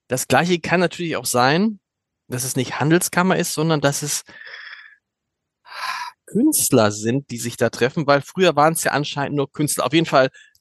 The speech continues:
ist das alles sehr wichtig, was die da machen. Das sind alles starke, mächtige Persönlichkeiten. Ähm, äh, ma-, einige von denen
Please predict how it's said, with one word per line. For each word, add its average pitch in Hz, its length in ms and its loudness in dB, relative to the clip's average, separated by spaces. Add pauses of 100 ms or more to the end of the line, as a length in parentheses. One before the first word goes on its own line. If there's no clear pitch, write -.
(140)
ist - 140 0
das - 180 2
alles 127 300 2
sehr 117 240 0
wichtig, 151 320 -6
was 147 100 2
die - 120 -4
da 147 120 4
machen. 143 320 0
Das - 160 -4
sind - 200 -6
alles 123 260 2
starke, 127 480 2
mächtige 123 540 -4
Persönlichkeiten. 151 920 -2 (580)
Ähm, 147 420 4 (640)
äh, - 300 -12
ma-, 127 260 0
einige 170 380 4
von 151 240 0
denen 147 420 0